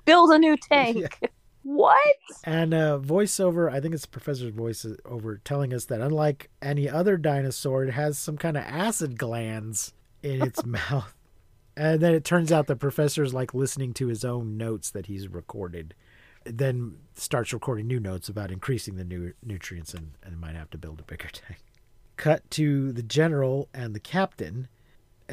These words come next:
Speaker 2: and the general is like, just, "Ah, I'm sick of this, get me out of here." And the captain suggests is that he goes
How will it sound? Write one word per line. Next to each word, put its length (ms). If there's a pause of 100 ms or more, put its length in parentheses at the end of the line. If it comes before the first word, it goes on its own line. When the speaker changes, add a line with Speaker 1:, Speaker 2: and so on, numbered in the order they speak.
(200)
Speaker 2:
and 140
the 80
general 560
is 160
like, 220
just, 260
"Ah, 300
I'm 100
sick 300
of 60
this, 160
get 180
me 100
out 180
of 60
here." 200
And 120
the 80
captain 420
suggests 540
is 160 (600)
that 140
he 60
goes 520